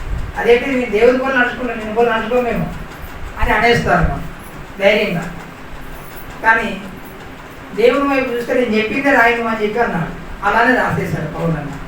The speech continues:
మొదటి తిమోతి పత్రిక మొదటి అధ్యాయం పదహారు వచనంలో కూడా దేవుని వాక్యము ఈ రీతిగా రాయబడి ఉన్నది. అవకాశం ఉన్నవారు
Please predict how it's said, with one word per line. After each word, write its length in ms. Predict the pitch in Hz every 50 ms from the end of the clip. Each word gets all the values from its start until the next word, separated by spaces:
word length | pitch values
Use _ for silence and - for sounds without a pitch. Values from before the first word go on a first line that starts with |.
| - -
మొదటి 320 | 208 233 262 302 320 339 349
తిమోతి 440 | 349 339 330 320 330 320 320 320 320
పత్రిక 440 | 294 294 294 277 294 294 302 294
మొదటి 420 | 294 277 262 262 262 269 - 294 285
అధ్యాయం 500 | 277 269 - 247 247 254 254 254 254 254
పదహారు 400 | 233 226 233 233 226 240 254 247
వచనంలో 480 | 240 233 233 233 220 220 220 220 220
కూడా 440 | 202 214 220 220 202 196 185 180 - - - - - - - - - - - - - - - -
దేవుని 440 | 196 240 254 285 294 302 320 302 294
వాక్యము 720 | 254 247 240 240 - 247 247 240 240 226 214 196 196 - - - - - - - -
ఈ 40 | 202
రీతిగా 420 | 214 214 - - - 208 202 196 180
రాయబడి 480 | 185 196 214 214 220 208 208 208 196
ఉన్నది. 380 | 180 180 175 170 160 170 - - - - - - - - - - - - - - - - - - - - - - - - - - - - - - - - - - - - - - - - - - - - - - - -
అవకాశం 460 | 202 196 208 208 240 247 240 - 214
ఉన్నవారు 640 | 214 208 196 196 190 196 233 294 320 - - - -